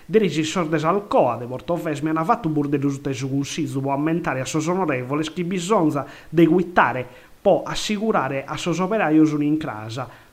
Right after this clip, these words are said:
Bidu, chi sono meres americanos o des azienda, si ne quieren andare da esa Sardigna. Passamos como a sos contor de cronaca, ca finza su mere de Unione Sarda, Sergio Zunchedo,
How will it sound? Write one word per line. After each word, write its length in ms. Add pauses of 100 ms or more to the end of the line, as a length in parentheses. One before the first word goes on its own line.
Bidu, 480
chi 120
sono 180
meres 320
americanos 840
o 80
des 220
azienda, 640 (280)
si 180
ne 140
quieren 260
andare 420
da 120
esa 160
Sardigna. 640 (160)
Passamos 440
como 220
a 60
sos 200
contor 380
de 140
cronaca, 680 (220)
ca 140
finza 340
su 220
mere 340
de 160
Unione 280
Sarda, 460
Sergio 540
Zunchedo, 640